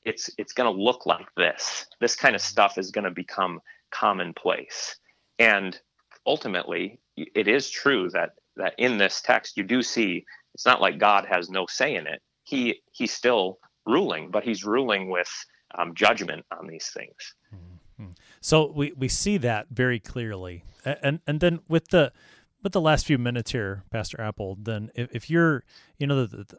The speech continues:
Speaker 2: was it the show Iron Chef? Is that still a show on Food Network where they have a secret ingredient they have to cook with that? If, if you're the,
Speaker 1: <laughs>
Speaker 2: if you're the Iron Preacher and you're assigned
Speaker 1: <laughs>
Speaker 2: Judges nine twenty-two through forty-one, and you have to preach Christ from this text,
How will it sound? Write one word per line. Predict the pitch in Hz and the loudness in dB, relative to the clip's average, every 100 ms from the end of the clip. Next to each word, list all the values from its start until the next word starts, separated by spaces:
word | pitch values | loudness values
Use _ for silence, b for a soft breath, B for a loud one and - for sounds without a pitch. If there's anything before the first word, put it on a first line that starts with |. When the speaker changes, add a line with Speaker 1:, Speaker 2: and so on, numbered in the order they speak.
| _ | _
Speaker 2:
was | 117 | -8
it | 101 | -6
the | 95 | -8
show | 113 - | -8 -6
Iron | 113 127 117 | -4 -2 -4
Chef? | - 131 135 - 123 | -4 -2 -2 -4 -8
Is | 110 | -6
that | 123 | -6
still | - 139 | -6 -6
a | 123 | -6
show | - 123 | -4 -4
on | 110 | -4
Food | - 131 | -4 -2
Network | 127 123 127 | -2 -4 -4
where | 110 | -4
they | 104 | -4
have | 107 | -4
a | 92 | -6
secret | - 139 139 127 | -6 -4 -2 -2
ingredient | 101 101 113 120 95 | -4 -4 -4 -4 -4
they | |
have | 104 | -8
to | - - | -8 -14
cook | - 135 - | -6 -4 -2
with | 139 | -4
that? | - 143 143 _ b b b - | -2 -2 -2 _ b b b -6
If, | 131 - | -4 -4
if | - 180 | -4 4
you're | 208 | 6
the, | 156 - - | 6 4 2
Speaker 1:
<laughs> | |
Speaker 2:
if | 123 - | 0 4
you're | 220 | 4
the | 180 | 4
Iron | 127 156 127 107 | 2 2 2 0
Preacher | 127 110 - 80 92 b b b - | -4 -4 -6 -12 -16 b b b -6
and | 117 117 | -2 4
you're | 175 | 4
assigned | - - 139 127 117 | 6 4 4 4 6
Speaker 1:
<laughs> | |
Speaker 2:
Judges | 151 147 135 120 - 113 | 8 8 8 6 2 0
nine | 113 113 120 101 90 90 85 - | -4 -2 -2 -4 -6 -12 -14 -12
twenty-two | - 143 147 135 - 135 123 110 | -4 0 2 0 0 0 0 -2
through | - 110 | -4 -6
forty-one, | - 131 117 98 92 104 92 | -6 -4 -4 -4 -4 -4 -4
and | 95 | -4
you | 147 | -4
have | 165 | -4
to | 117 | -6
preach | - 117 - | -6 -10 -10
Christ | - - 120 120 - | -12 -6 -2 -2 -6
from | 110 98 | -10 -10
this | 92 - | -10 -2
text, | - 107 85 - - - | -2 -2 -12 -14 -14 -14